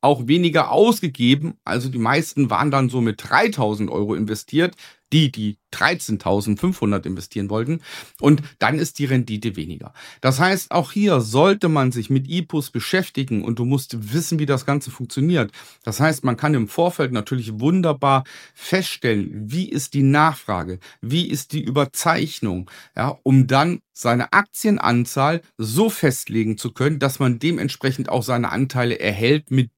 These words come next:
denen man kalkuliert. Das Ganze nennt sich Money Management. Ja, und das wird immer so lapidar da gesagt, aber im gesamten Aktien- und Börsenbereich funktioniert es nur mit Money Management,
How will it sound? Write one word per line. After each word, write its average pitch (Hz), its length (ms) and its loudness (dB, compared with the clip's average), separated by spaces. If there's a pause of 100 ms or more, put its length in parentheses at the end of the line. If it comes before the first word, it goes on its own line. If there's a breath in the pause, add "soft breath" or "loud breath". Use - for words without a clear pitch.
denen 147 320 4
man 117 200 -2
kalkuliert. 135 680 -2 (280 loud breath)
Das 160 260 -4
Ganze 104 360 0
nennt 110 240 -4
sich 135 200 -8 (180)
Money 139 320 2
Management. 123 520 2 (420 loud breath)
Ja, 113 120 2
und 135 60 2
das 131 160 4
wird 180 160 2
immer 151 200 2
so 143 100 0
lapidar 143 340 2
da 147 140 6
gesagt, 139 440 2 (240 loud breath)
aber 120 300 2
im 123 160 2
gesamten 127 580 0
Aktien- 131 360 0
und - 20 2
Börsenbereich 139 640 0
funktioniert 156 600 2
es - 220 -6
nur 143 140 4
mit 123 180 2
Money 123 220 6
Management, 101 540 -4